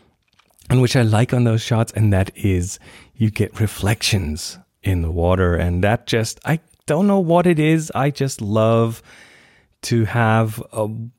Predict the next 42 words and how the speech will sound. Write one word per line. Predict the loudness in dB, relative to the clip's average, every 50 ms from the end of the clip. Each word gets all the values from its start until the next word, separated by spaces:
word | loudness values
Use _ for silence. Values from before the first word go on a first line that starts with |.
| _ -10
water | -4 -2 0 2 2 2 2 2 2 0
surface | 0 0 0 0 0 0 -2 -6 -10 -10 -4 -2
in | 0 0 2 2
the | 0 -2
front | -4 -4 -2 -2 0 0 0 -2 -2
of | -2 -2 0 0
an | 0
aurora | 2 0 0 0 0 0 2 2 2 2 2 2 2 0
because | -2 -4 -8 -6 -6 -6 -6 -4
it | -6 -6 -8 _
kind | -8 -4 -2 0 0 0
of | 0 -2 -4 -6 _
doubles | -2 -2 -2 0 0 -2 -2 -2 -2 -2
it, | -2 0 0 0
or | 0 0 0
it, | 0 -2 -4 -8 -14 -20 -20 -20 -20 -20 -20 _ _ _ _ _ _ _ _ _ _ _ _ _ _ _ -14
uh, | -14 -14 -14 -16 -18 -18 -14 _
I | -2 0
don't | 2 4 4
know | 4 4
what | 4 4 4 2
it | 2 2
does, | 0 2 2 2 0 0
but | -2 -2 -2
it | -2 -4 -6
works | -8 -8 -2 0 2 2 2 0 0 -4 -8 -10 -8 -10
really | -10 -4 -2 0 0 2 2 2
well | 2 2 2 2 2 0
for | 0 0 0
me. | 2 2 2 2 2 0 -2 -4 -6 -8
Um, | -6 -4 -2 0 0 0 0 -2 -2 -2 -4 -6 -10 _ _ _
so | -16 -8 -4 -2 -2 -2 -4
yeah, | -2 0 0 2 2 0 -2 -4 -8 -12 -12
you, | -10 -6 -2 0 0 0 -2 -4 -8 -12 -12 -12 -14 -14 -12
you | -12 -12 -12 -14 -16 -20 -16 -4
check | -2 -2 0 0
out | 0 0 0
the | -2 -4
photos. | 0 2 2 4 4 2 0 0
There | 0 0 0 2 0
are, | 0
there | 0 -2 -2 -2 -2